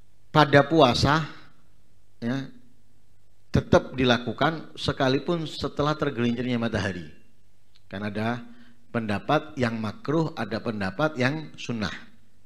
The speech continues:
Ya. Kalau Imam Rafi'i berpendapat memakai siwak setelah tergelincirnya matahari makruh. Dengan alasan dapat menghilangkan bau mulut orang yang berpuasa.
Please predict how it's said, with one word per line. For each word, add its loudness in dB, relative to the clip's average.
Ya. -14
Kalau 0
Imam 2
Rafi'i 2
berpendapat 0
memakai -2
siwak -2
setelah -2
tergelincirnya -4
matahari -2
makruh. -4
Dengan 2
alasan 6
dapat 2
menghilangkan 0
bau 4
mulut 2
orang 0
yang 0
berpuasa. -4